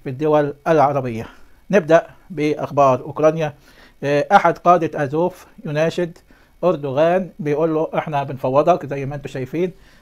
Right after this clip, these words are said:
بنفوضك للمحادثة-، المحادثات مع روسيا عشان تتكلم باسمنا". ويبدو إنه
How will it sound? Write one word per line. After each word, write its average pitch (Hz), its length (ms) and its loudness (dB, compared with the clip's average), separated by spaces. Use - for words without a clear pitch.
بنفوضك 160 680 0
للمحادثة-، 143 1200 -6
المحادثات 143 720 -4
مع 139 120 4
روسيا 180 340 -2
عشان 151 240 -2
تتكلم 160 480 0
باسمنا". 156 500 -4
ويبدو 160 480 -2
إنه 143 360 -6